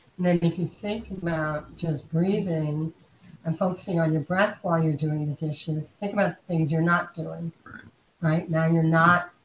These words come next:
Speaker 1: worrying about this and your to-do list and your that and your
Speaker 2: Yeah.
Speaker 1: brother and your kid or whatever.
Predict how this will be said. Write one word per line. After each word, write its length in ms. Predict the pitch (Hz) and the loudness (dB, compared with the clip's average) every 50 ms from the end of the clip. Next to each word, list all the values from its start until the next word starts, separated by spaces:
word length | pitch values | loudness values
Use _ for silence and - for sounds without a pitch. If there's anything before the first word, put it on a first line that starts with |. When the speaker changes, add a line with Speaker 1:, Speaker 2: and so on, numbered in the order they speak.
| _ _ _ _ _ _ _ _ _ _ | _ _ _ _ _ _ _ _ _ _
Speaker 1:
worrying 320 | 170 165 165 165 165 160 160 | 0 2 4 4 4 4 2
about 260 | 156 160 160 156 - | 2 2 0 -2 -2
this 400 | 165 160 160 156 - - - - | 0 0 0 0 0 -2 -2 -2
and 120 | 156 147 | -2 -2
your 120 | 156 160 151 | 0 -2 -2
to-do 340 | - - 156 139 156 160 160 | -2 -4 -2 0 2 2 2
list 480 | 156 156 151 151 156 160 - - - 147 | 2 0 0 0 0 0 -2 -2 -4 -2
and 140 | 143 151 | -2 -2
your 100 | 156 160 | 0 0
that 480 | 147 156 147 147 151 151 156 160 160 - | 0 0 -2 -2 -2 -2 -2 -4 -2 0
and 40 | 165 156 | -2 0
your 80 | 156 151 | 0 0
Speaker 2:
Yeah. 60 | 147 | 0
Speaker 1:
brother 360 | 151 160 156 160 156 160 160 | 2 2 4 2 2 0 -2
and 120 | 156 156 151 | -2 -2 -4
your 100 | 156 156 | -6 -8
kid 460 | - - - 180 170 165 165 165 165 | -10 -6 -2 0 2 4 4 4 2
or 60 | 165 | 2
whatever. 420 | 160 160 160 160 165 190 214 208 | 0 -2 -4 -6 -2 -2 -2 -2